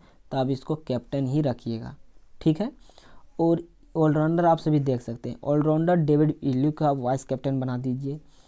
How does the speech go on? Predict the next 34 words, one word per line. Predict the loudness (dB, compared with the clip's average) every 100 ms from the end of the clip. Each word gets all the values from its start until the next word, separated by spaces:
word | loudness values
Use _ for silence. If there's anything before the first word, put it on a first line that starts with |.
| -14
या | -6 -4
सदाब | -2 0 0 0
खान | -2 -4
या | -4 -6
फ़हीम | -6 -4 -4
अशरफ, | -6 -10 -16 -16 -6
ये | -6 -4
तीनों | 0 2 2
में | 0 -2
से | -2
आपको | -2 0 2
ऑलराउंडर | 4 2 2 2
में | 0 0
ही | -2 -6 -6
वाइस | -6 -6 -6
कैप्टन | -8 -6 -4
लगाना | -4 -6 -8
है, | -10 -14 -20 -20 -20 -12 -2
ना | -2
कि | 0 0
जो | 2
बैट्समैन | 2 0 -2 -2 -2
में | 0
लगा | 0 0
दिए | 0 -2
तो | -2
बैट्समैन | -4 -4 -4 -4 -2
ही | 0 0
में | 0 -2 -6 -6
आपको | -8 -4 -6
रखना | -4 -6 -6
है | -6
वाइस | -8 -12
कैप्टन। | -16 -14